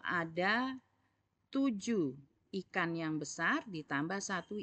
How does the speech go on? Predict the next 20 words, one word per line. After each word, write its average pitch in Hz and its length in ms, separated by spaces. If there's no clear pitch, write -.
ikan 175 200
yang 165 160
kecil, 170 480
sama 147 320
dengan 214 320
tujuh 160 320
puluh 196 280
ditambah 156 520
lima 226 400
sama 165 320
dengan 175 280
tujuh 160 360
puluh 151 240
lima. 135 480
Minggu 262 400
yang 294 240
keempat 208 720
itu 240 320
ada 196 320
lima 214 640